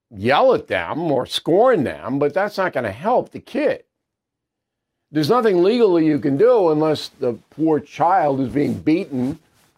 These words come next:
or, you know, there's something way, way out of control, 'cause authorities don't wanna get involved with parenting either. So in New York City, there is an educational problem.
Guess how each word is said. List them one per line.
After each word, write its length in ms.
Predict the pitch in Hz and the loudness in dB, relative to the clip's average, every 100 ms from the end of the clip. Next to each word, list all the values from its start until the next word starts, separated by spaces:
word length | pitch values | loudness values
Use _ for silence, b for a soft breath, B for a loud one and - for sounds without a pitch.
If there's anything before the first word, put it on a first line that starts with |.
| _ _ | _ _
or, 400 | 123 127 135 135 | -2 2 2 2
you 160 | 143 135 | 0 0
know, 160 | 120 | 0
there's 180 | 120 113 | -2 -4
something 600 | - 143 139 120 117 117 | -2 -2 -2 -2 -2 0
way, 460 | 147 262 247 160 110 | 4 6 6 2 -2
way 320 | 120 143 131 | -2 0 0
out 160 | 101 104 | -2 -4
of 100 | - | -12
control, 640 | 90 - 214 208 101 - _ _ _ _ | -18 -4 -2 -2 -4 -10 _ _ _ _
'cause 160 | 127 | -4
authorities 560 | 139 135 180 226 175 139 | -4 2 4 4 2 0
don't 160 | 160 147 | 0 0
wanna 180 | 135 | 0
get 140 | 123 120 | -2 -6
involved 340 | 113 104 107 | -4 -4 -4
with 260 | 110 - _ | -6 -16 _
parenting 440 | 101 104 110 143 139 | -10 -10 -8 -10 -6
either. 340 | 202 294 302 - _ _ _ _ _ _ _ _ _ _ _ _ _ _ | -4 -4 -6 -14 _ _ _ _ _ _ _ _ _ _ _ _ _ _
So 220 | - 214 | 0 2
in 100 | 214 | 4
New 80 | 247 | 2
York 280 | 277 254 156 | 2 2 0
City, 480 | - 185 165 147 143 | 0 2 4 2 -2
there 260 | 139 147 | -2 -2
is 300 | 151 143 120 | 0 -2 0
an 140 | 131 147 | -2 -2
educational 920 | 156 147 151 151 117 101 - 143 147 | -2 -2 -4 -6 -6 -6 -6 -6 -6
problem. 680 | - 262 277 127 87 80 | -6 -6 -6 -6 -12 -18